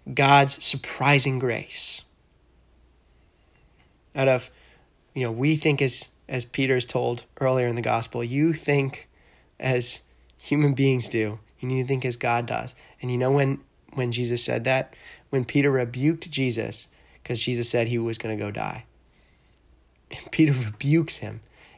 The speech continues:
and he says, "Peter, you're not thinking as God does. You're thinking as man does.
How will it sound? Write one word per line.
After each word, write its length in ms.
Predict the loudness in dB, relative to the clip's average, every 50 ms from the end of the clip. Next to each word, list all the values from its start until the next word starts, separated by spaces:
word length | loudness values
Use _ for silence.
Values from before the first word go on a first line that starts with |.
| _
and 100 | -12 -10
he 60 | -8
says, 340 | -6 -2 -2 0 0 -2 -4 -8 -16 -20 -20 -20 -20 _ _ _ _ _ -8
"Peter, 480 | -4 -2 0 2 4 4 4 4 2 2 -2 -10 _ _ _ _ _ _ -20 -20 -20 _ _
you're 140 | 0 4 6
not 280 | 6 6 6 6 4
thinking 320 | 4 4 4 4 4 2 2
as 120 | 2 2 2
God 320 | 0 2 4 4 4 4
does. 240 | 2 2 2 2 0
You're 80 | -2
thinking 340 | 0 2 2 2 4 4 4
as 140 | 4 4 2
man 400 | 2 2 6 8 8 8 8 6
does. 540 | 6 4 2 2 0 -4 -2 -2 -2 -2